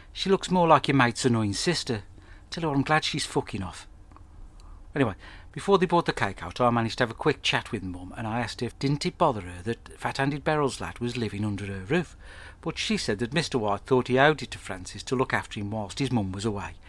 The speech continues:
and Mum enjoyed having him round the house, and she said he's like the son I never had. Towards the end of the night, Mister White gets his camera out and tells me to go stand next to your brother Francis. Brother Francis? Makes him sound like a monk.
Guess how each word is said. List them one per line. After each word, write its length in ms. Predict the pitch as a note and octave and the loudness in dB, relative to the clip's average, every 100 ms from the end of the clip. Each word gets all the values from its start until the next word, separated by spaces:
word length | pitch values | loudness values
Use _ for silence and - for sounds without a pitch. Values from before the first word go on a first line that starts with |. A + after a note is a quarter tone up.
| - - - - | -16 -16 -14 -4
and 180 | A#2 | 0
Mum 140 | A#2+ C#3+ | 4 6
enjoyed 380 | C3+ B2+ B2+ B2 | 4 6 4 6
having 220 | D3 C3+ | 4 4
him 140 | A2 | 0
round 240 | G2+ F#2 F2+ | -2 -4 -6
the 60 | |
house, 340 | F#2 D#2+ - - | -10 -12 -10 -8
and 100 | G#2+ | -4
she 200 | - E3 | 0 0
said 320 | - G2 - - - | -2 -10 -12 -18 -12
he's 200 | - C#3 | -6 0
like 260 | C#3+ A2+ - | 2 2 0
the 80 | B2+ | -4
son 300 | - C#3+ F2+ | 0 0 0
I 100 | F2+ | -4
never 260 | F#2+ A2+ | -8 -4
had. 260 | B2 D3+ - - - - - - - - - - - - - - - - - - | -4 -4 -6 -18 -20 -20 -20 -20 -20 -20 -20 -20 -20 -20 -20 -20 -20 -20 -20 -18
Towards 280 | - G#3+ - | 0 0 4
the 80 | F3+ | 4
end 120 | D#3 | 4
of 60 | |
the 80 | D3+ | 4
night, 280 | A2 - - | 2 0 0
Mister 220 | C#3+ - | 0 2
White 220 | B2 G2 | 2 2
gets 180 | - A#2+ | 0 -4
his 100 | B2+ | -6
camera 360 | - G2 F2 D#2+ | -8 -8 -8 -10
out 80 | - | -8
and 120 | A2 | -4
tells 240 | - C3 A#2+ | 2 2 0
me 80 | |
to 100 | G#2+ | -2
go 140 | A2 A#2+ | 0 -2
stand 320 | - B2+ B2 | 0 0 2
next 220 | A2+ - | 0 -2
to 60 | C3+ | -2
your 80 | A#2+ | 0
brother 280 | A#2 A2+ | 0 -4
Francis. 600 | - A#2 F#2 - - - - - - - - - - - | -4 -4 -4 -8 -12 -14 -16 -20 -20 -20 -20 -20 -20 -12
Brother 240 | - D#3 A3 | -6 -2 -2
Francis? 760 | - A#3 G#3 - - - - - | 2 4 4 0 -6 -10 -12 -6
Makes 200 | F#3 - | -4 -2
him 60 | F#3 | 0
sound 260 | F#3+ F#3 | 2 2
like 220 | E3 A2+ A2 | 4 2 2
a 60 | |
monk. 320 | A#2 F#3+ - | 4 4 2